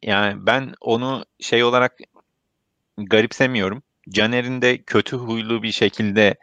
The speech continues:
e, eski Caner gibi, e, bencil bir şekilde top kullandığını düşünmüyorum. Sisteme uygun şekilde top kullanıyor. Sistemin ona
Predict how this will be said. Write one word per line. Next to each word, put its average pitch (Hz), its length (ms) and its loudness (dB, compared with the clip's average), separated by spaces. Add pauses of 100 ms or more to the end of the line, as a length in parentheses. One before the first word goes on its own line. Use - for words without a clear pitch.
(380)
e, 95 120 -2
eski 95 580 0
Caner 107 340 2
gibi, 98 460 0 (280)
e, 98 80 -6 (960)
bencil 101 420 0
bir 113 60 -4
şekilde 98 380 -2
top - 240 -2
kullandığını 104 460 2
düşünmüyorum. 98 440 -4
Sisteme 117 440 2
uygun 117 320 2
şekilde 90 440 0
top - 260 -6
kullanıyor. 85 440 -6
Sistemin 117 540 -2
ona 113 300 2